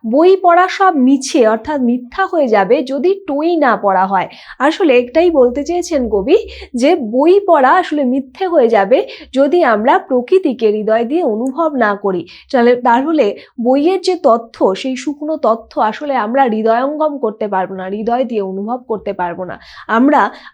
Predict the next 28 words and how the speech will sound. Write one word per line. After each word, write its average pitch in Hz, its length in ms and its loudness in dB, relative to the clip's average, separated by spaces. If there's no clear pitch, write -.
বইয়ের 294 400 4
তথ্য 247 640 2
যাচাই 320 420 0
করতে 226 320 0
পারি, 208 200 -2
শুধুমাত্র 330 540 -6
হৃদয়ঙ্গম 269 520 -2
করাই 320 260 -2
তো 370 120 -4
নয়, 381 260 -2
তা 247 160 -2
ঠিক 311 340 -2
না 233 160 -2
ভুল 269 400 -4
না, 240 260 0
সেটা 330 300 -2
কিরকম 330 420 0
কম, 214 200 2
সেটাও 330 360 0
বুঝতে 269 340 0
গেলে 226 260 2
সেটা 247 260 -4
আমাদের 240 340 0
সেই 262 240 2
প্রকৃতিকে, 262 960 0
তার 247 160 2
আমাদের 262 420 2
চারপাশকে 240 840 0